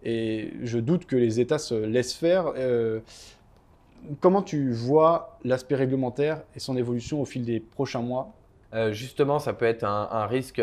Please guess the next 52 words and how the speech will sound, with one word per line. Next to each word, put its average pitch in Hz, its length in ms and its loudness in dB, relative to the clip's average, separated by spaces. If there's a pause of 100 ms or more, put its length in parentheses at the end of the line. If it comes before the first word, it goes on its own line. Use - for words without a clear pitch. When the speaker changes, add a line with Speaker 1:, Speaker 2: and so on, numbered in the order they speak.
Speaker 2:
important, 139 480 2
hein, 131 60 4
dans 117 100 4
les 110 80 4
prochains 110 320 -4
mois 127 200 2
ou 117 40 2
même 110 320 -2
à 110 100 2
long 107 160 -4
terme, 131 300 0
puisque, - 280 -12
euh, 95 680 -4
voilà, 92 260 0
la 87 100 -6
plupart 104 320 0
des 104 100 -4
marchés 101 400 -4
financiers 110 440 -4
ou 117 40 0
beaucoup 123 280 -2
de 127 60 -4
marchés 113 260 -2
financiers 104 560 -8
classiques 113 460 -6 (260)
ont 104 80 -2
été 107 220 0
un 104 100 2
peu 110 240 -2
ralentis, 110 500 0
stoppés 127 420 -2
par 107 280 0
une 104 100 -6
régulation 101 640 -4
un 101 80 -4
peu 101 140 -10
plus 107 420 -8
importante, 120 460 -4
ce - 40 -20
qui 107 180 -8
est, 95 260 -4
ce - 80 -20
qui - 100 -10
est 98 60 -4
plutôt 107 260 -6
bon, 135 240 0
ce - 80 -12
qui - 100 -8
évite 110 280 -6
normalement 104 400 0
les 101 180 -6
excès 135 340 -6